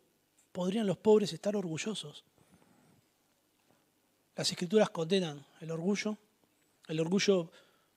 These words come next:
personal representa todo lo contrario a lo que enseña el cristianismo. Sin embargo, las Escrituras aquí nos mandan a, a enorgullecernos. El, el problema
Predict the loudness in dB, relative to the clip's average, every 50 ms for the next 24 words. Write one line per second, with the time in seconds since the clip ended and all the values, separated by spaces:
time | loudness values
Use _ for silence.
0 | _ _ _ _ _ _ _ _ -2 -2 -2 -2 -2 -2 -2 0 0 2 0 0
1 | -2 -6 -12 -18 _ _ _ _ _ _ _ _ _ _ _ _ _ _ _ -20
2 | -20 -20 -16 -10 -8 -8 -6 -6 -6 -4 -2 -4 -2 0 2 2 2 2 0 -2
3 | -4 -6 -8 -6 0 2 2 4 4 2 0 -4 -8 -10 -12 -12 -10 -10 -10 -10
4 | -10 -10 -12 -12 -12 -12 -10 -10 -10 -10 -10 -12 -16 -18 -20 -20 _ _ _ _
5 | _ _ _ _ _ _ _ _ _ _ _ _ _ _ _ _ _ _ _ _
6 | _ _ _ _ _ -6 -4 -4 -2 -2 -2 -2 0 0 0 0 -2 -2 -6 -8
7 | -12 -10 -8 -6 -6 -6 -6 -8 -8 -8 -8 -8 -8 -8 -8 -8 -8 -8 -10 -10
8 | -12 -14 -14 -16 -16 -14 -14 -14 -12 -12 -10 -10 -10 -10 -8 -6 -4 -4 -4 -4
9 | -6 -6 -8 -8 -8 -6 -6 -8 -6 -4 0 2 4 4 4 2 2 0 -2 -4
10 | -4